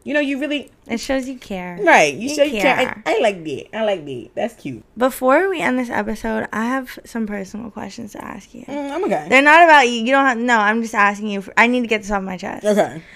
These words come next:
Speaker 2: Sometimes I feel like I'm too much me on a first date. My thought process is like, how can I be s-,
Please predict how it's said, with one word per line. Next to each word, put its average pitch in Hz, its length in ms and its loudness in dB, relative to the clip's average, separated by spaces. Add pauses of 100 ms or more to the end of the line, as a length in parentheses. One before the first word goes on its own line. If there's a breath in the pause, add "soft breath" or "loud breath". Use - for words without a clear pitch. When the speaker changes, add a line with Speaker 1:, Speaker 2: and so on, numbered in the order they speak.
(1300 loud breath)
Speaker 2:
Sometimes 440 500 0
I 392 80 2
feel 311 200 -2
like 262 160 2
I'm 240 260 -2
too - 240 0
much 214 300 -4
me 196 460 -6
on 220 120 -8
a 208 80 -8
first 190 340 -10
date. - 300 -14 (320 soft breath)
My 226 120 0
thought 247 260 4
process 240 500 -2
is 202 240 -6
like, 190 380 -8 (1160 soft breath)
how 277 260 10
can 359 160 -2
I 311 100 2
be 277 200 -4
s-, - 240 -16